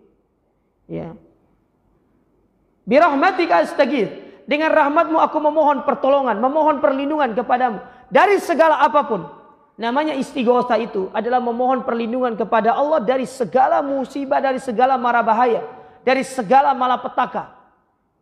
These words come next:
yang akan menimpa diri kita. Kalaupun malapetaka itu menimpa diri kita, maka itu sudah menjadi takdir dari Allah. Tapi kita disuruh untuk berdoa,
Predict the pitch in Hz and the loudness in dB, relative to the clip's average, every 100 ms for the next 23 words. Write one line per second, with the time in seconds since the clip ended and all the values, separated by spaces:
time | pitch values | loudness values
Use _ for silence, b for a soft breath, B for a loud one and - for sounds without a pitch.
0 | _ - 247 - 240 262 247 240 247 226 | _ -2 0 2 2 0 0 -2 -2 0
1 | 233 220 220 - 214 160 - _ _ _ | 2 2 0 -2 -8 -8 -14 _ _ _
2 | _ _ _ _ _ - 277 359 427 392 | _ _ _ _ _ 0 4 6 6 4
3 | 392 381 370 359 - 349 320 330 359 320 | 2 4 4 2 2 2 2 0 -2 -2
4 | 320 370 359 311 302 311 302 262 247 247 | 0 0 2 2 0 -2 -2 0 -2 -4
5 | - - 262 294 294 294 - 277 262 247 | -16 -6 -2 0 0 -2 -2 -2 0 0
6 | 247 254 240 214 269 226 220 302 359 - | -2 0 -2 0 2 4 2 0 -4 -10
7 | - - _ - 226 196 - - - _ | -20 -20 _ -2 -2 -2 -10 -16 -20 _
8 | _ _ - 277 285 311 302 269 339 339 | _ _ 0 0 0 0 0 0 0 0
9 | 294 254 233 277 | 2 0 2 2